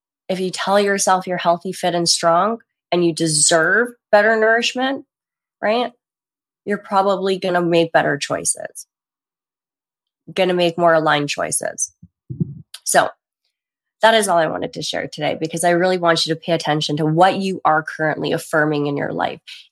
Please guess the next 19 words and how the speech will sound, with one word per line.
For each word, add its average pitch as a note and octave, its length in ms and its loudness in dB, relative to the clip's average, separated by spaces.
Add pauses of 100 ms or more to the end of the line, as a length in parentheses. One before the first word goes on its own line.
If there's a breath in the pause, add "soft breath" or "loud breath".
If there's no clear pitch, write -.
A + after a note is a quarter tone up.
(120)
Is F3 180 2
it - 200 -2
positive? E3+ 560 0
Is E3 180 0
it F3+ 140 -2
negative? D3+ 560 -2 (400)
Where F3 320 2
can F3+ 160 -6
we F3 100 2
make D#3+ 240 0
some D#3 220 -4
shifts? - 560 -4 (640)
Because E3+ 280 2
it E3 140 4
is E3 260 4
such F3 200 2
a F3 60 2
small, F3+ 840 4
little, F3+ 480 4